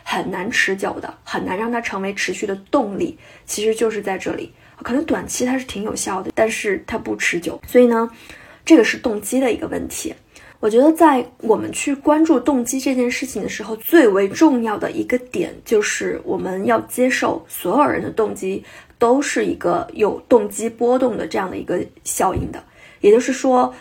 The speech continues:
我们可能在某一时刻，因为某种原因，不论是内在的还是外在的，对某件事情有强烈的想要做成的这种意愿。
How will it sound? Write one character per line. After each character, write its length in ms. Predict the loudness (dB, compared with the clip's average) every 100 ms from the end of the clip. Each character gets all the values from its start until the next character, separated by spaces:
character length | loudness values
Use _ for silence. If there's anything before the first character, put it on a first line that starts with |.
| -20 _
我 120 | 0
们 120 | 2
可 240 | -2 0 -2
能 160 | -2
在 140 | -2 -2
某 180 | -2 -6
一 80 |
时 240 | -6 -4 -6
刻， 240 | -6 -6
因 140 | -4 -4
为 160 | -4
某 260 | -4 -6 -6
种 280 | -4 -4 -4
原 180 | -8 -6
因， 220 | -6 -6
不 100 | -2
论 120 | 0
是 160 | 0 -2
内 280 | -2 -2 -2
在 180 | -2 -4
的 100 | -6
还 200 | -8 -6
是 120 | -4
外 220 | -4 -4
在 200 | -6 -8
的， 120 | -8 -14 -18 -20 -20 2
对 100 | 4
某 140 | 4
件 160 | -2 -2
事 160 | 0 -2
情 180 | -4
有 140 | -6 -6
强 420 | -4 -4 -4 0
烈 160 | 2 2
的 80 |
想 160 | 0 -6
要 80 | -10
做 220 | -4 -4
成 160 | -4 -8
的 80 | -8
这 80 |
种 160 | -6 -6
意 180 | -6 -4
愿。 220 | -4 -6